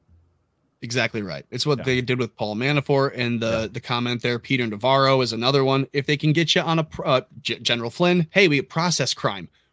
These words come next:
Speaker 1: We s-, he lied to the F B I. Remember, they, they slammed General Flynn,
Speaker 2: Yeah.
Speaker 1: multi-star general,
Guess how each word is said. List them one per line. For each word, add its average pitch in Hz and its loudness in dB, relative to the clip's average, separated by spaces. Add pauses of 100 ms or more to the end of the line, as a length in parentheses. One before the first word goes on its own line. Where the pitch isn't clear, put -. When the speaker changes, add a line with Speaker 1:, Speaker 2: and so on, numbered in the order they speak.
(100)
Speaker 1:
We - 4
s-, 165 4
he 190 2
lied 131 6
to 143 6
the 147 4
F 156 4
B 127 0
I. 175 2
Remember, 208 2
they, 202 4
they 175 0
slammed 214 0
General 180 2
Flynn, 160 2 (120)
Speaker 2:
Yeah. 90 -6
Speaker 1:
multi-star 175 0
general, 139 2